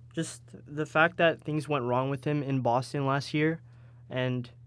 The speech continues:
he's doing sort of the same thing this year, it's just, it's telling of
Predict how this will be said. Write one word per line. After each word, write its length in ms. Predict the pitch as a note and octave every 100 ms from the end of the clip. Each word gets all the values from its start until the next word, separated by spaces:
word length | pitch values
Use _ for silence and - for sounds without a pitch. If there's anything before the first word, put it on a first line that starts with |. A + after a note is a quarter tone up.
| - -
he's 240 | D3+ C3
doing 320 | - C#3 C#3
sort 240 | B2+ - D3
of 80 | C#3
the 80 |
same 320 | C#3 - C#3 C3+
thing 300 | C3+ C3+ B2
this 240 | B2+ -
year, 280 | E3+ F3+ G#3+ - - - - -
it's 160 | C3+
just, 420 | - F3 - - - - - - - - - - - -
it's 320 | D3+ - - -
telling 380 | - D#3+ D3+
of 140 | C3+